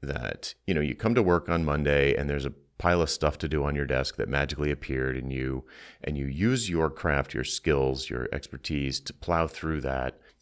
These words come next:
And, and, you know, you might not love your job, but you probably like it. You probably like what you're doing. I loved what I was doing, actually, the, the actual craft of it, maybe not the administrative stuff or the, uh,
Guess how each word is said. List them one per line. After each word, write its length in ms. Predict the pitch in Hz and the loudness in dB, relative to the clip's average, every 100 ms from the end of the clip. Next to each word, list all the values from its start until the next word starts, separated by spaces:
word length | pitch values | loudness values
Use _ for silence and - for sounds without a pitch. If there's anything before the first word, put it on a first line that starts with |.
| - | -8
And, 560 | 67 65 64 67 - - _ _ | -4 -4 -4 -4 -6 -8 _ _
and, 440 | - 71 69 64 - - _ - - | -6 -4 -6 -8 -12 -20 _ -20 -4
you 120 | 165 | 4
know, 100 | 120 | 4
you 180 | 98 143 | 4 2
might 200 | 147 143 | 2 4
not 200 | 101 - | 4 4
love 300 | 73 78 107 | 2 2 4
your 80 | 135 | 4
job, 240 | 143 139 | 4 4
but 140 | 139 | 4
you 80 | - | 2
probably 520 | - 190 180 85 78 | 0 4 4 4 4
like 360 | 71 71 76 - | 2 2 0 0
it. 160 | 71 - | -2 -2
You 80 | |
probably 240 | - 131 92 | -2 0 0
like 300 | 62 73 - | 0 -2 -2
what 120 | 69 | -4
you're 80 | 69 | -2
doing. 320 | 67 76 67 | -2 -2 2
I 60 | 85 | 2
loved 320 | 85 95 - | 6 4 4
what 100 | - | -4
I 80 | 64 | -4
was 100 | 69 | -4
doing, 300 | 65 62 64 | -6 -6 -4
actually, 520 | 64 - 62 69 67 | -4 -4 -4 -4 -4
the, 160 | - - | -4 -2
the 160 | 82 - | 0 0
actual 300 | 78 - - | 0 -2 -8
craft 400 | - 71 67 69 | -2 -2 -2 -4
of 80 | |
it, 160 | 62 65 | -8 -8
maybe 200 | 73 69 | -4 -4
not 160 | 65 65 | -4 -4
the 80 | 65 | -6
administrative 580 | 64 69 69 - 65 64 | -4 -4 -4 -4 -4 -6
stuff 400 | - 65 64 - | -6 -4 -4 -8
or 100 | 62 | -10
the, 200 | 65 - - - - - - _ _ _ | -10 -12 -16 -20 -20 -20 -20 _ _ _
uh, 160 | - - | -6 -6